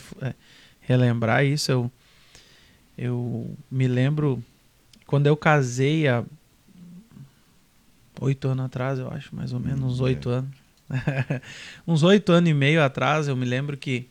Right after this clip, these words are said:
Speaker 1: é, tava começando uma vida e a gente olha assim, pá, parece que não vê
Speaker 2: É, não vê o
Speaker 1: muito jeito de, de, de,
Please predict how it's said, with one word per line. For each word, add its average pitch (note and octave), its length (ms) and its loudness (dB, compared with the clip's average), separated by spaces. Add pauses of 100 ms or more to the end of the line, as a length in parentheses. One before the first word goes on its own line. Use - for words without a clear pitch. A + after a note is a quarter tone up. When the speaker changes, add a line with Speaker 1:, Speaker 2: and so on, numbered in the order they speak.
(1040)
Speaker 1:
é, A#2+ 260 -2
tava C#3 240 -2
começando F#3 1160 4
uma B2 200 0
vida C3+ 600 0
e B2 80 -2
a C3 60 -2
gente D3+ 340 -2
olha D3+ 300 2
assim, D#3+ 260 -2
pá, F#3+ 380 -8
parece C#3+ 340 -2
que - 100 -10
não E3+ 180 0
vê F#3 540 -2
Speaker 2:
É, - 80 -12
não E3+ 200 -4
vê D#3+ 60 0
o D#3+ 60 0
Speaker 1:
muito D#3 580 2
jeito F#3 520 6
de, D#3+ 280 4
de, C3 300 0
de, B2+ 280 -4